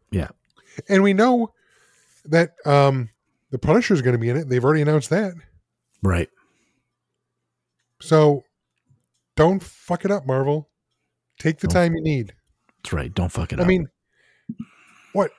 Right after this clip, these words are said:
Speaker 2: When, isn't Echo supposed to be coming out soon?
Speaker 1: I haven't heard. I don't think they, I mean, listen, the str-, the actors are on strike, so nothing's coming soon.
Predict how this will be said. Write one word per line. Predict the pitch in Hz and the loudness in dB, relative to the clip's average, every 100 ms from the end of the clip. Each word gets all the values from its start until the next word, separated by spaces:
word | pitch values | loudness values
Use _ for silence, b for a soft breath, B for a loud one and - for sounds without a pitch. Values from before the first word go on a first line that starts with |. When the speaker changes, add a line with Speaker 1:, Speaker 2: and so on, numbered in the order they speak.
| - | -2
Speaker 2:
When, | 196 233 - | 0 0 -2
isn't | 220 247 | -2 0
Echo | 156 247 220 | 0 0 0
supposed | 254 247 | 0 -2
to | |
be | 262 | -2
coming | - 247 | -2 0
out | 262 - | 0 -2
soon? | 277 285 - _ _ _ _ - B B B B B - | -4 -4 -10 _ _ _ _ -14 B B B B B -8
Speaker 1:
I | - | 0
haven't | 135 143 | 2 4
heard. | 156 131 101 | 6 4 4
I | 113 | 4
don't | 139 | 2
think | 139 | 2
they, | 131 120 | 2 2
I | 123 | 4
mean, | 120 110 101 - | 4 4 2 0
listen, | 104 - 98 90 - | 0 2 0 0 -2
the | |
str-, | - - - | -4 -4 -6
the | 104 - | -4 0
actors | 135 131 113 | 0 0 2
are | 107 | 2
on | 98 | 0
strike, | 92 104 85 - | 0 0 -2 0
so | 104 85 | 0 0
nothing's | 90 110 98 85 | 2 2 2 -2
coming | - 78 80 | -2 -4 -4
soon. | - 64 82 | -6 -6 -8